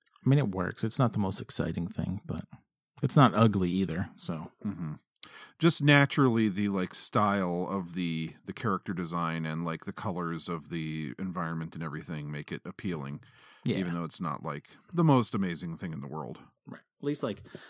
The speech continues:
Speaker 1: the other two feel like standalone art where they just, this just feels like a shot from the movie.
Speaker 2: Mm-hmm.
Speaker 1: You know, but it's fine.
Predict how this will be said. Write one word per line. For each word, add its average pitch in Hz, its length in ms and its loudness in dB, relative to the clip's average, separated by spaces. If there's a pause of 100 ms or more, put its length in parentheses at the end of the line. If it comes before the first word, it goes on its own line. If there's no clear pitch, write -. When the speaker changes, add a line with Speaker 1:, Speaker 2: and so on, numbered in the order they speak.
(160)
Speaker 1:
the 123 120 8
other 131 200 10
two 120 460 6
feel 104 440 0
like 98 260 -4 (260)
standalone 98 760 4 (120)
art 101 260 4
where 101 140 4
they 101 100 2
just, - 400 -4
this 110 200 4
just - 240 -2
feels 90 260 -2
like 90 160 -4
a 90 80 -4
shot 90 360 -2
from 90 320 0
the 87 100 0
movie. 95 400 0 (300)
Speaker 2:
Mm-hmm. 90 320 -6 (600)
Speaker 1:
You 110 140 0
know, 90 160 -8 (380)
but - 120 -6 (400)
it's - 160 2
fine. 95 400 2